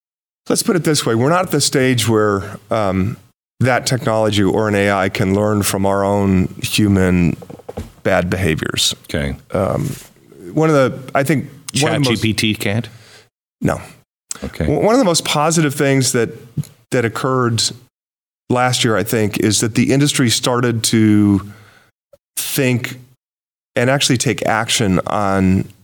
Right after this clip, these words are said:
Speaker 1: uh, something called counterfactual harm. So, I mean, this is, this is a positive thing. So, uh, counterfactual harm basically means that understanding what harm could be produced through certain actions. So not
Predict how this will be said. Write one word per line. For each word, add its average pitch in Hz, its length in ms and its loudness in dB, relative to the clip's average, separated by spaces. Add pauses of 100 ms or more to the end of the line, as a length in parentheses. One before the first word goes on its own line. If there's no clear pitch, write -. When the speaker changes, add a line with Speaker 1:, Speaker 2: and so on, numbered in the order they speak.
Speaker 1:
uh, 98 220 0
something 120 280 0
called 98 280 -2
counterfactual 101 840 0
harm. 87 640 -2
So, - 180 -2
I 87 80 0
mean, 107 120 2
this 107 160 0
is, 101 200 0
this 110 220 0
is 95 100 -2
a 101 60 -4
positive 95 440 -2
thing. 82 340 0
So, 98 360 0 (760)
uh, 107 40 -2
counterfactual 123 680 -2
harm 117 260 0
basically 104 360 0
means 101 420 2
that 92 160 -2 (1000)
understanding 117 960 0 (920)
what 123 320 2
harm 135 560 0
could 170 280 2
be 131 160 4
produced - 720 -2 (580)
through 98 220 2
certain - 360 0
actions. 76 500 0
So 113 140 0
not 117 440 0